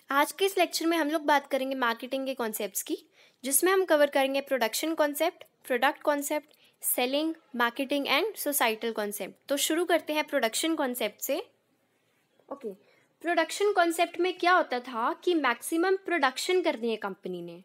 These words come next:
ठीक है। हम यहाँ समझेंगे कि क्या रीज़न था कि कंपनीज या प्रोड्यूसर्स मैक्सिमम प्रोडक्शन पे फोकस करते थे। ओके, जो प्रोडक्शन कॉन्सेप्ट है ना, वो एक फ्रेंच इकोनॉमिस्ट थे, उनके लॉ पे बेस्ड है, और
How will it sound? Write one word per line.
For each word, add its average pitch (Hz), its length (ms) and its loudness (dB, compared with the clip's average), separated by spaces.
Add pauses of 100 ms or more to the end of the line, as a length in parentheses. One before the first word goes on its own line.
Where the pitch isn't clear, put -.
(120)
ठीक 285 200 -10
है। 202 120 -8 (460)
हम 311 200 2
यहाँ 339 160 2
समझेंगे 269 680 -2
कि 311 140 -6
क्या 330 200 0
रीज़न 277 480 0
था 233 480 -4
कि 330 80 2
कंपनीज 262 760 -2
या 285 140 4
प्रोड्यूसर्स 262 720 -2 (360)
मैक्सिमम 311 540 2
प्रोडक्शन 311 600 0
पे 330 140 -2
फोकस 226 400 -2
करते - 320 -8 (100)
थे। 175 120 -10 (220)
ओके, 247 180 -4 (540)
जो 302 120 -2
प्रोडक्शन 330 580 0
कॉन्सेप्ट 339 460 2
है 240 100 2
ना, 262 80 2
वो 294 120 0
एक 359 140 -2
फ्रेंच 294 360 0
इकोनॉमिस्ट 269 760 -2
थे, 277 180 0 (140)
उनके 262 320 -2
लॉ 285 160 0
पे 240 160 -4
बेस्ड 208 400 -6
है, 214 160 -14 (420)
और 311 180 2